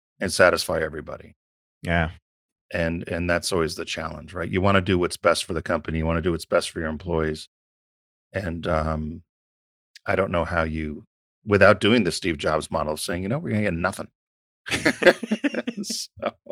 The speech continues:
Speaker 2: Yeah, true, true. There, and some companies are too small to, to actually have a budget for this, so they kinda get off the hook there. But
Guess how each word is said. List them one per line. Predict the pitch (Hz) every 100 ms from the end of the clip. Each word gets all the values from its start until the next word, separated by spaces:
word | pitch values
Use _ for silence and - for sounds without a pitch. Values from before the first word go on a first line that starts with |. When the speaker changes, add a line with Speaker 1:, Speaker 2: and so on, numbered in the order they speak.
| - _ - - -
Speaker 2:
Yeah, | 175 - _ -
true, | 156 196 110 -
true. | - 160 - - - - -
There, | 143
and | 147 143 - - _
some | - 190
companies | 180 147 123 104 98
are |
too | 92 85
small | 76 - 170 165 85 82
to, | - 80 78 78 80 - _ -
to | -
actually | 82 - 78 76
have | - 127
a | 104
budget | 78 78 71 76
for | - 80
this, | 71 69
so | - 80
they | 76 80
kinda | - 90 80
get | 78 76
off | 71 - - _ _
the | 139
hook | 110 101 -
there. | 139 139
But | 65 69 -